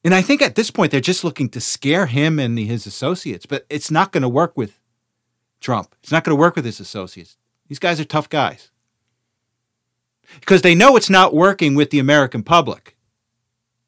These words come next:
If you look at all the polls, Trump is stronger than ever. He leads Biden in all the swing states. And this is why they're doing this.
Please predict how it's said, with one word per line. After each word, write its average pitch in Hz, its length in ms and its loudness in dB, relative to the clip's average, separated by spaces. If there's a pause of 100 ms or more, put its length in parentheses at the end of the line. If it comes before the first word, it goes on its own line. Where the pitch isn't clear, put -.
(400)
If 143 160 -2
you 147 100 4
look 214 180 4
at 208 120 6
all 185 100 4
the 160 80 0
polls, 156 460 -4 (500)
Trump 220 300 2
is 190 140 4
stronger 139 400 -2
than 110 200 -8
ever. 104 380 -8 (760)
He 147 200 2
leads 170 600 2 (840)
Biden 147 240 4
in 143 200 0
all 143 200 -2
the 135 80 -6
swing 113 300 -6
states. - 580 -8 (360)
And 165 140 0
this 208 120 0
is 175 120 -2
why 151 180 4
they're 139 120 2
doing 151 300 -2
this. - 320 -18